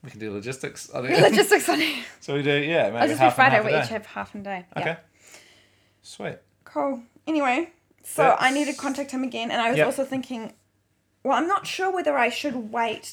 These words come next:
Speaker 2: to contact someone else to get to chat to more, because there are two other
Speaker 1: Interesting.
Speaker 2: people that I thought to contact. They're also part of this whole Sky Sport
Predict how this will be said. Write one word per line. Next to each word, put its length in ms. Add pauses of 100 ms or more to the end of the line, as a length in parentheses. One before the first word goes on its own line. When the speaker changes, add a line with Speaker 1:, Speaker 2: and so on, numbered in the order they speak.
Speaker 2:
to 120
contact 500
someone 340
else 400
to 120
get 320 (200)
to 100
chat 260
to 120
more, 220
because 280 (640)
there 120
are 120
two 160
other 220
Speaker 1:
Interesting. 180
Speaker 2:
people 200
that 140
I 60
thought 300
to 40
contact. 500
They're 160
also 280
part 280
of 140
this 260
whole 520
Sky 320
Sport 540